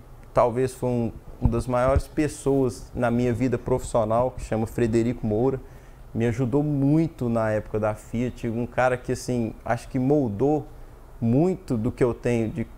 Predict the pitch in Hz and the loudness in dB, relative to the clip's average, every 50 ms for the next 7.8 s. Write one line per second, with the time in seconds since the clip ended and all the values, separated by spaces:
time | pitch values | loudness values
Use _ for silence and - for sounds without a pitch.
0 | - - - 135 127 120 110 98 95 113 117 135 135 127 - - - 113 110 - | -6 2 4 4 4 4 2 2 4 4 4 4 2 -2 -6 -4 -2 -2 -2 -2
1 | - - 117 104 107 110 117 131 127 - 107 104 104 104 - - - 101 104 107 | 0 0 2 2 4 2 2 2 0 -2 -4 -2 -4 -4 -6 -4 -2 0 0 0
2 | 101 104 101 101 101 104 101 - - - 117 135 135 - - - - - - - | -2 -4 -4 -2 -2 -4 -4 -4 -4 -4 -4 -4 -4 -6 -12 -18 -20 -20 -20 -16
3 | - - - 110 113 - - 123 120 - 120 117 113 113 107 - - - 104 107 | -6 -2 0 0 0 0 -2 -4 -2 -2 -2 0 0 0 -2 -4 -2 -2 -2 -2
4 | 101 98 101 101 110 123 120 - - - 110 110 113 107 113 110 120 123 123 117 | 0 -2 -2 0 0 0 -2 -2 -4 -4 -2 -2 0 -2 -2 0 0 0 0 0
5 | 110 113 120 131 131 - - 104 110 113 117 - - - - 110 113 113 110 110 | 0 0 0 0 -2 -4 -2 0 0 0 -2 -4 -6 -6 -4 -4 -2 -4 -4 -8
6 | - - - - 120 120 110 107 107 - - 110 110 110 110 110 110 107 - - | -10 -16 -14 -10 -4 -2 -2 -2 -2 -2 -2 -2 0 0 0 0 -2 -4 -4 -4
7 | 110 110 107 107 107 - - 123 123 110 107 113 120 131 131 | -2 -2 0 -2 -4 -4 -2 -2 0 0 0 0 -2 -4 -6